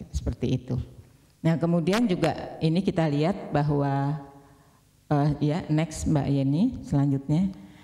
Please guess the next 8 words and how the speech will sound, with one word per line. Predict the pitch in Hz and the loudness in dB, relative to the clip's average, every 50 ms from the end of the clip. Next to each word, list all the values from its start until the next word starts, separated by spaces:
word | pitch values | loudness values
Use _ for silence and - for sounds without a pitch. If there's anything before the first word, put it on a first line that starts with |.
| - - _ - | -20 -12 _ 0
Kemudian | 165 160 165 170 151 175 175 196 220 - | 0 2 2 2 2 2 2 2 0 2
ada | - 180 180 156 196 220 | 0 0 0 2 0 0
beberapa | 208 190 180 - 175 165 160 151 151 - - 160 156 156 151 156 156 - - - - | 0 0 0 0 0 2 2 0 -2 -2 -2 0 0 2 0 0 -2 -4 -10 -10 -6
pertumbuhan | - 160 - - - 165 160 156 156 165 165 180 147 139 147 175 196 | -4 -2 -2 0 0 0 2 2 2 2 2 2 2 2 2 2 2
dari | 190 165 156 190 214 214 | 2 2 2 0 0 0
total | - 208 208 214 - 196 196 190 | 0 0 0 0 2 2 2 2
lapangan | 196 190 - 185 180 180 180 185 | 2 0 0 0 0 2 0 0
kerja | 180 185 180 180 180 180 | 0 0 0 2 2 2